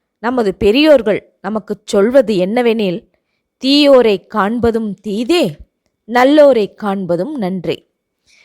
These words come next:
இந்த இரண்டு விஷயங்களை பற்றிய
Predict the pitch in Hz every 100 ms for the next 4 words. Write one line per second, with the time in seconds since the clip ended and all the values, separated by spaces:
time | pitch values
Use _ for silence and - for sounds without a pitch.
0 | _ 254 294 262 214 220 330 349 285 226
1 | 269 269 233 220 196 - 180 - 240 202
2 | 165 202